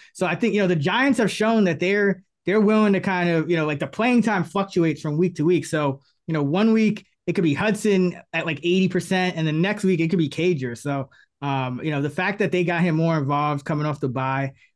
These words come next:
I, I think he might be trending up, and, uh, I like the athleticism. He got in the end zone last week as well. So, uh, and this Lions team has been pretty bad against tight ends. So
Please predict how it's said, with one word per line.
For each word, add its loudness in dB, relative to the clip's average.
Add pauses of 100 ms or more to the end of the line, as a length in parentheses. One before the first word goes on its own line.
I, -6
I -4
think 0
he 0
might 0
be -2
trending -2
up, -4
and, 0
uh, -2
I -4
like -4
the 0
athleticism. -4
He 2
got 2
in -2
the 2
end 2
zone 2
last -2
week -2
as -4
well. -2
So, -6 (360)
uh, -4
and 0
this 0
Lions -2
team -2
has -2
been -2
pretty -2
bad 0
against -4
tight -2
ends. -4
So -4